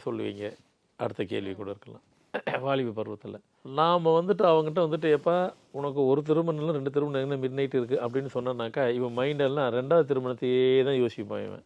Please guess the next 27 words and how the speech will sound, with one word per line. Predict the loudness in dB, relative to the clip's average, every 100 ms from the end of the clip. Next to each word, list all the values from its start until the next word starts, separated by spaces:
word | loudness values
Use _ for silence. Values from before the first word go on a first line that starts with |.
| -16
நமக்கு | -12 -6
ரெண்டு | -6 -4
இருக்கா, | -4 0 0
ஐ | 0 -2
ஜாலி | 0 0 0
தான் | -4
நினைச்சிட்டு | -6 -10 -12 -14
இருப்பான். | -16 -16 -20 _ -20 _ _ _
சும்மா | -10 -6 2 8 8
இருக்கிறவனை | 8 6 4
போயிட்டு | 4 2 4 2 0 -2 _ _ -16
அவனை | -6 -4 -2
போயிட்டு | 2 4
அதை | 2 0
சொல்லி | -2 0
விட்டுட்டு, | 2 0 -6 -6 -10 -10 _ _ _ _ _ _ _ _ _
அப்போ | -12 -10 -6 -6 -6
இதுக்கு | -8 -8 -8 -10
பேரு | -6 -4 -2 -2
தான் | -4
விதி | -6 -8 -8
பயன். | -6 -6 -8 -12
நாம | -12 -10 -10
ஒண்ணும் | -10 -10 -10
செய்ய | -6 -6 -6
முடியாது, | -8 -8 -6 -6
அதை | -10 -14